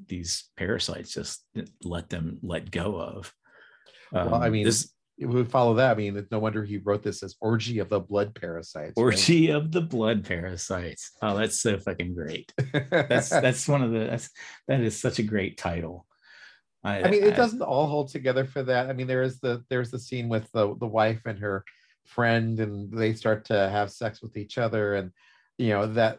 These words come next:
Speaker 2: that fits it nicely. But there's also the scene where, um, what's her name? Barbara,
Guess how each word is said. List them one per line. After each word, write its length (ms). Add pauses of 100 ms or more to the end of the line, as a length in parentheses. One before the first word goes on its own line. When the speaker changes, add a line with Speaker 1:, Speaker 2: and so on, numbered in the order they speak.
Speaker 2:
that 220 (300)
fits 200
it 140
nicely. 320
But 100
there's 160
also 240
the 100
scene 380
where, 320 (300)
um, 120
what's 200
her 60
name? 340
Barbara, 1040